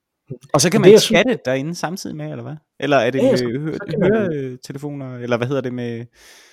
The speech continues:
Speaker 1: altså taler man, som, øh, eller
Speaker 2: Mm.
Speaker 1: chatter man, eller?
Speaker 2: Jamen, det er jo voice chat, så.
Speaker 1: Okay,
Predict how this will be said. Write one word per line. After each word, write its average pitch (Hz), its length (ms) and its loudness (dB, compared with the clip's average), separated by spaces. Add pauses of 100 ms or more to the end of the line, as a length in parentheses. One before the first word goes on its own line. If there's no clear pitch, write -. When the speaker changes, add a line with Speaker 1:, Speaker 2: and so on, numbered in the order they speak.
(180)
Speaker 1:
altså - 280 -6
taler 202 320 -4
man, 110 240 -8 (160)
som, 131 240 -6
øh, 120 220 -8
eller 113 260 -10
Speaker 2:
Mm. 185 120 -6
Speaker 1:
chatter 180 240 -2
man, 117 260 -12
eller? 107 320 -12 (340)
Speaker 2:
Jamen, 156 160 0
det 147 80 6
er 143 40 8 (100)
jo 123 40 0
voice 135 320 -2
chat, 127 240 -4 (280)
så. - 140 -12
Speaker 1:
Okay, 165 220 -6